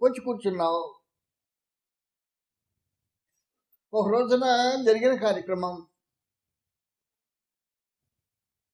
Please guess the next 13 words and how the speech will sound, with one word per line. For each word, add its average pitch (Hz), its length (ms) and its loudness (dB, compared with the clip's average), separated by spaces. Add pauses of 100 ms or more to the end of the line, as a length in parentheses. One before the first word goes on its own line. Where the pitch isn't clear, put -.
(920)
భయంకరమైన 240 560 0
ఘోరమైన 226 460 -2
పనికి 202 420 -4
పనిచేసాడు 185 440 -2
మనిషి. 147 520 -12 (2000)
భార్య 180 260 2
భర్తలు 233 260 -2
తగాదాడుకున్నారంట, 170 880 -4 (760)
కేసులు 247 340 -4
ఆడుకున్నారు, 202 340 -2
ఎందుకంటే 220 380 -2
తెలియదు 165 260 -2
మొత్తానికి. 147 760 -10